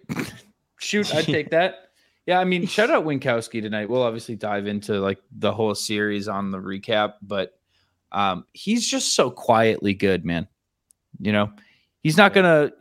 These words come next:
Speaker 1: he's not gonna wow you. He's not gonna, you know,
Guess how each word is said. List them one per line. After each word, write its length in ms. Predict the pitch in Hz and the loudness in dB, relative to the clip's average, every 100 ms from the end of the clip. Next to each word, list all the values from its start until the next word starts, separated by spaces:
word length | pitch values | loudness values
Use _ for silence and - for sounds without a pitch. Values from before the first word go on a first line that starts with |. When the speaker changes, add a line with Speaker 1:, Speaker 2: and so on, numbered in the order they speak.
| - | -8
Speaker 1:
he's 180 | 143 | 0
not 160 | 165 160 | 4 4
gonna 140 | 151 | 6
wow 320 | 127 120 123 135 | 6 6 6 4
you. 120 | 131 | 4
He's 160 | 120 117 | 2 2
not 140 | 117 | 0
gonna, 400 | 123 113 113 104 _ _ _ _ - | 2 2 0 -2 _ _ _ _ -4
you 100 | 110 | -2
know, 180 | 98 | -2